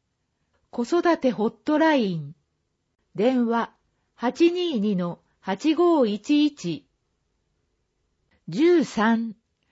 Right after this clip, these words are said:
子供の行動、家族関係の悩み。子供青少年相談。電話、八二三の三一五二。十四、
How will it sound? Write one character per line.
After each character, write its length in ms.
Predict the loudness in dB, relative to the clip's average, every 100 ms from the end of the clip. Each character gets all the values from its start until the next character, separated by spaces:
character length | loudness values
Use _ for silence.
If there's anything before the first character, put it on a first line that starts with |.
| _ _
子 180 | -4 0
供 280 | 0 0 0
の 180 | -2 -2
行 340 | 0 2 2
動、 500 | 2 2 0 -4 -8 _ -8
家 160 | -4
族 280 | 0 0 -2
関 260 | -2 -2 0
係 280 | -2 0 0
の 200 | -2 -2
悩 340 | 0 0 0
み。 260 | 0 -2 -6 _ _ _ _ _ _ _ _ _
子 160 | 0 2
供 220 | 2 -2
青 340 | -2 0 0
少 320 | 0 -2 0
年 220 | -2 -4 -6
相 320 | -2 -2 0
談。 360 | -4 -8 -12 -16 _ _ _ _ _ _ _ -2
電 280 | 2 2
話、 240 | 2 -2 -6 _ _ _ _
八 340 | -6 -2 -2
二 260 | -2 -4 -4
三 360 | -2 -2 0
の 220 | -2 -4 -8
三 400 | -8 -6 -2 -2
一 220 | -2 -4
五 260 | 0 2 2
二。 400 | 0 -2 -4 -10 _ _ _ _ _ _ _ _ _ _ _ _ _ _ _
十 360 | 0 4 6 6
四、 440 | 4 2 0 -6